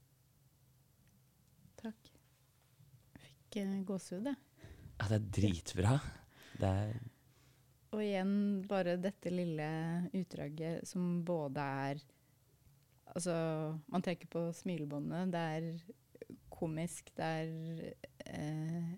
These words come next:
Speaker 1: vemodig og fryktelig vondt på samme tid.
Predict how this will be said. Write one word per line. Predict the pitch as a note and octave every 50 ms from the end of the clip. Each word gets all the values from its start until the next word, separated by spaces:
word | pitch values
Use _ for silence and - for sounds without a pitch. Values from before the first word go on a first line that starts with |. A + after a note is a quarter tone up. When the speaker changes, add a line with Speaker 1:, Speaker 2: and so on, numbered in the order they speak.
| - - -
Speaker 1:
vemodig | E3 D#3+ E3+ E3 D#3 D3+ D3 D3 D3+ C#3+ D#3 D3+ D3+ D#3+ D#3 D3+ - -
og | - C3 C#3 C#3+ D3 D3 D3+ D3+ D3 - _ _ _ _ _ _ _ _ - _ _ _ _ _ _ _ - A3+ A#3 -
fryktelig | - - F3+ F3+ - - - F3 D#3+ D#3+ D#3+ D#3+ D#3
vondt | D#3 D#3+ E3 D#3+ - _ _ _ - - - - - - - -
på | - F#3
samme | - F3+ F3 E3+ E3
tid. | - - F#3 G#3 -